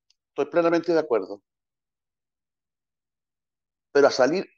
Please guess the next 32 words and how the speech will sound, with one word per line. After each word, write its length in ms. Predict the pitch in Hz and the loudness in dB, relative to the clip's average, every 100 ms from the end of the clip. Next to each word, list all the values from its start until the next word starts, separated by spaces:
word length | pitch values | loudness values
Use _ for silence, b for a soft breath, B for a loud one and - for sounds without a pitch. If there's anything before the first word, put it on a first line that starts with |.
| - | -6
a 60 | |
hacer 240 | 135 165 165 | -2 0 -2
estos 240 | - 131 | -2 0
vandalismos 720 | 127 110 117 151 165 175 196 _ _ _ | 0 2 2 0 -4 -8 -10 _ _ _
me 140 | - 123 | -4 0
parece 400 | 120 127 - 120 98 | 0 -2 -4 -12 -2
muy 180 | 151 170 | 0 0
injusto. 600 | 175 - 131 - - 90 b b | -4 -10 -18 -18 -20 -20 b b
No 120 | 139 | -2
vi 200 | 139 196 | 0 0
que 80 | - | -2
entraran 360 | 135 143 147 135 | -4 -2 0 0
a 80 | |
las 220 | 120 113 107 | 0 -2 -6
iglesias. 680 | 87 135 147 - - - _ B B | -6 -6 -6 -10 -14 -18 _ B B
No 160 | - 165 | 2 4
vi 140 | 151 | 4
que 140 | 202 208 | 2 2
sacaran 480 | 160 - 160 170 - B B - | 0 2 4 4 0 B B -6
los, 260 | 143 - | -6 -6
los, 400 | 139 139 - - _ - | -6 -6 -6 -14 _ -8
los, 420 | 139 143 147 - 151 139 139 - 160 - | -4 0 0 0 -12 -12 -12 -10 -8 -4
las 180 | - | -4
estatuas, 520 | - - - 196 - 170 | -6 -4 0 2 4 2
los 100 | - | 0
que 120 | 147 | -2
tienen 280 | 185 180 147 | 2 4 2
los 80 | |
católicos. 580 | - 135 135 117 110 127 | 0 0 2 0 -2 -2
No 80 | 170 | 2
lo 120 | 202 | 2
vi, 280 | 180 208 - | 2 -2 -8